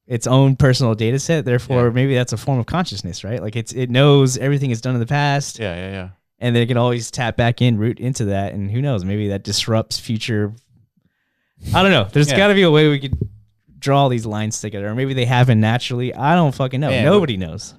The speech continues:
Speaker 1: right?
Speaker 2: that's, that's the thing. Remember in philosophy class, we can't really determine that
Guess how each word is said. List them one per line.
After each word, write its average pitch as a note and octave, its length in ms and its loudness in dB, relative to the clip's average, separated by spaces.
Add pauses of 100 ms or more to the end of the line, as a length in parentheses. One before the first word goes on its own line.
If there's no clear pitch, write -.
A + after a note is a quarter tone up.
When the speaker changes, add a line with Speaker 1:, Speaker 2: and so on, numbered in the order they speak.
Speaker 1:
right? G2 100 -4
Speaker 2:
that's, G#2+ 200 -2
that's E3 200 -6
the C#3 80 -10
thing. C3+ 280 -4
Remember C3+ 340 -4
in A2 80 -4
philosophy A#2 500 -6
class, F2+ 600 -8
we B2 100 -16
can't F#3 240 -6
really D#3+ 200 -4
determine A2+ 640 -8
that F#2 260 -8